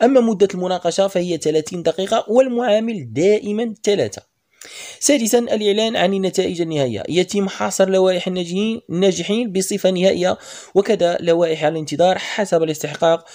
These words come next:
ونشرها عبر البوابة الإلكترونية الخاصة بمباريات التوظيف وبوابة التشغيل العمومي دبليو دبليو بوان امبلوا بيبليك بوان ما،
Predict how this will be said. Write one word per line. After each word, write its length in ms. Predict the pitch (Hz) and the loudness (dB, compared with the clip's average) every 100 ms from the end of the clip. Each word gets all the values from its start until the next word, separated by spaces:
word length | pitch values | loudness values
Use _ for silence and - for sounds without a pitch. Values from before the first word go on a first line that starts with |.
| - - | -20 0
ونشرها 520 | 180 214 165 151 147 147 | 2 2 0 -4 -2 0
عبر 240 | 151 151 | 0 -2
البوابة 480 | 147 151 165 220 208 | -2 0 4 4 4
الإلكترونية 580 | 208 202 - 208 196 196 | 2 2 2 2 2 0
الخاصة 420 | - 190 175 170 | 2 0 2 0
بمباريات 760 | 170 170 165 170 160 160 147 | -2 -2 2 4 4 2 0
التوظيف 540 | 147 143 156 196 190 - _ - - _ | -4 -6 -4 -4 -6 -10 _ -20 -20 _
وبوابة 640 | 143 180 151 156 160 147 143 | 4 4 4 2 2 2 -2
التشغيل 460 | 143 139 143 156 | -6 -6 -4 -2
العمومي 640 | 147 127 131 127 135 165 160 - _ - - _ | -2 -2 -2 -2 -2 -4 -6 -14 _ -20 -20 _
دبليو 340 | 139 165 160 160 | 0 2 2 0
دبليو 280 | 151 151 | 0 0
بوان 200 | 147 151 | -2 0
امبلوا 560 | 156 151 143 143 147 147 - _ _ _ | 0 0 0 2 4 2 -2 _ _ _
بيبليك 680 | 202 160 185 190 185 208 - _ - 156 | -4 -2 -6 -2 2 2 0 _ -20 -6
بوان 220 | 180 170 | 0 0
ما، 220 | 123 92 | 0 -4